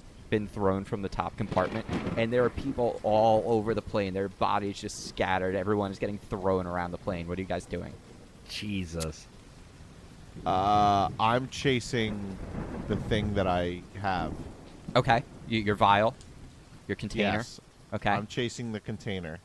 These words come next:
Speaker 1: Okay, you have a
Speaker 3: that
Speaker 1: container
Speaker 3: has now
Speaker 1: rolling around.
Speaker 3: spilled.
Speaker 1: You're chasing after that. Um, roll a D ten
Speaker 3: Yes.
Speaker 1: for me. Let's see if you can get to it, 'cause there are, like, there are bodies, like,
Speaker 3: Six.
Speaker 1: people just climbing around. You got a six?
Speaker 3: Mm-hmm.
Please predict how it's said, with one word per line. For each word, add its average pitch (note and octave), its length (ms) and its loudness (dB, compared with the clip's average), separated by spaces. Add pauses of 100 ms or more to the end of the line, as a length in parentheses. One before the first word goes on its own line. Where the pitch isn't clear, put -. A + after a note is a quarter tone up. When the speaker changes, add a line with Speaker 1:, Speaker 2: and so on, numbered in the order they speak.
(160)
Speaker 1:
Okay, G#2 180 2
you G2 60 2
have G2+ 80 0
a - 100 -14
Speaker 3:
that G#2 60 -4
Speaker 1:
container G#2+ 200 2
Speaker 3:
has A2 80 2
now A2 80 4
Speaker 1:
rolling G#2 200 4
around. F#2+ 160 2
Speaker 3:
spilled. D2 200 -4 (280)
Speaker 1:
You're A2 80 -4
chasing A2+ 300 -2
after G#2+ 180 -2
that. F#2+ 240 0
Um, G2 500 2 (260)
roll C3+ 240 4
a C3+ 40 4
D B2+ 120 -2
ten G#2+ 180 -2
Speaker 3:
Yes. - 40 -10
Speaker 1:
for F#2+ 100 0
me. E2+ 80 -2
Let's F2+ 180 -2
see A#2 80 0
if G#2+ 100 -2
you G#2+ 60 -4
can G#2+ 120 -6
get F2+ 160 0
to - 120 -4
it, D2 120 -6
'cause G2+ 140 -2
there A#2 180 6
are, G#2 280 6
like, G2 220 -2 (360)
there B2 80 4
are - 20 4
bodies, A2 640 6
like, F#2+ 260 -2 (340)
Speaker 3:
Six. - 300 2
Speaker 1:
people D3 260 6
just A2 200 -4
climbing G#2 400 2
around. G#2 140 0
You G#2+ 60 -2
got A2 100 6
a - 40 -2
six? - 400 -2 (720)
Speaker 3:
Mm-hmm. G#2 240 -8